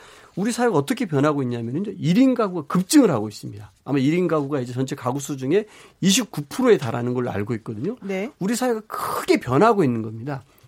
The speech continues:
Speaker 1: 혼자 사는 분들이 어디 음식점 가가지고 막 먹기가 쉽지 않습니다. 왜? 또 그분들이 또 다 저임금이에요.
Speaker 2: 네.
Speaker 1: 이런 것들을 봤을 때 우리 사회가 엄청나게 변화하고 있거든요. 이런 부분에 관해서 선도적으로 준비를 하고 대비하면서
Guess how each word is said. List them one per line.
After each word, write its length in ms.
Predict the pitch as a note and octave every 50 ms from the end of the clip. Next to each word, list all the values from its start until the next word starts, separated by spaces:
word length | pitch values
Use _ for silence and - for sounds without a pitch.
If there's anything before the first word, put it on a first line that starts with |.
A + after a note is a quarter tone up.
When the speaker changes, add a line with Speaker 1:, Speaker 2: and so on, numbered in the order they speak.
| _
Speaker 1:
혼자 300 | - - D#4 D4 D#4+ D4
사는 340 | C#4 - C4 B3+ A#3 A#3 G#3+
분들이 600 | F#3 D#3+ D#3 D3 C3 C3 B2 E3 G3 E3+ C3+ C3+ - _ _ _ - - _
어디 240 | - G3 C4 B3 A#3+
음식점 480 | E3+ F#3+ G3+ A3 B3 - - B3 A3+
가가지고 400 | G3+ G3+ F#3+ G3 F#3+ F3+ E3+ F3
막 580 | E3 F#3 - - - - - - - - - - _ _ _ _ _ -
먹기가 420 | C#3 F3+ C4+ - - C#4 A#3+ A3+
쉽지 320 | G#3 - - - - -
않습니다. 520 | F3+ A#2+ A2+ - - B2+ A#2 A2+ - A2+ G3+ G3+ - -
왜? 220 | A#3+ G#3+ D#3 - - _ _ _
또 140 | - D4+ A#3
그분들이 440 | - - A3+ A#3 C4+ A#3+ B3+ A#3 A#3 - -
또 100 | B3+ A#3
다 160 | - G3+ F#3
저임금이에요. 800 | - - F3 G#3+ A#3 A3+ F#3+ F#3+ D3+ B2+ A#2 G#2+ G2+ A2 G#2 - _ _ _ _ _
Speaker 2:
네. 920 | - F#3 F#3 F#3+ F#3+ F#3 F#3 F#3 F3+ F3+ F3+ F3 F3 E3+ E3 D#3 D3+ - - F#3+
Speaker 1:
이런 280 | F3 A3 C#4+ C#4 C4+
것들을 280 | C4 B3 B3 - A3+ G#3
봤을 200 | F3+ E3 D#3 -
때 80 | - G3
우리 220 | D#3 D#3+ F#3 G#3
사회가 240 | G3+ A3 G#3 G3+ E3+
엄청나게 320 | D3 D3+ - G3+ F#3 D3+
변화하고 480 | - - A2+ B2+ F#3 A#3 B3 B3 B3+ G3
있거든요. 440 | C#3+ - - B2 G#2 A2+ E3 B3+ C#4+ - - - - - - _
이런 320 | - D#3 E3 A3+ C4 B3 A#3
부분에 320 | G#3 F#3 F3+ G3 F#3 F#3
관해서 460 | E3+ E3 D#3 D3 D3 D3 C#3+ F3+ G3
선도적으로 560 | F#3+ - C#4 C4+ B3 C4 B3+ A#3 G#3+ F#3+ F3 C#3
준비를 420 | - - E3+ D#3+ F#3 A3+ A3+ G3+
하고 200 | F3 D3+ C3+ C3+
대비하면서 840 | - - A#2+ C3+ D#3 F3 F3 E3 D3 B2+ B2 A#2+ A#2+ - A#3 B3